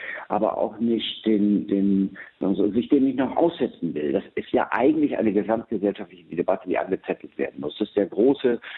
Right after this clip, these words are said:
das ist das, das, das große Gespräch der Gesellschaft, von dem Willy Brandt immer sprach. Das ist notwendig, um bestimmte große Dinge durchzusetzen. Erstmal ist die Zeit jetzt knapp.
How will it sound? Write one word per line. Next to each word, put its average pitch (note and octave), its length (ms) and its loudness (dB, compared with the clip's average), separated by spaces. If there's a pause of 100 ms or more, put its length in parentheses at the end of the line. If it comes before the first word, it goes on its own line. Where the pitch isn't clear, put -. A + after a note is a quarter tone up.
(300)
das F#2 120 -4
ist G#2 120 0
das, G#2 220 2
das, F#2+ 180 -6
das G2+ 180 -2
große C3 280 2
Gespräch A2 380 -2
der G2+ 80 0
Gesellschaft, G#2 460 -2
von E2 120 -2
dem E2 160 0
Willy E2 160 0
Brandt D#2+ 300 -4
immer - 200 -4
sprach. - 460 -8
Das G#2 160 2
ist G2+ 140 0
notwendig, C3 560 4
um G#2 80 2
bestimmte C3+ 360 4
große A2 320 2
Dinge G2 240 2
durchzusetzen. D#2+ 680 -4 (400)
Erstmal C#3 300 2
ist A#2+ 100 -4
die A2 100 -2
Zeit G2+ 240 -2
jetzt C3+ 220 -4
knapp. C#3+ 220 -2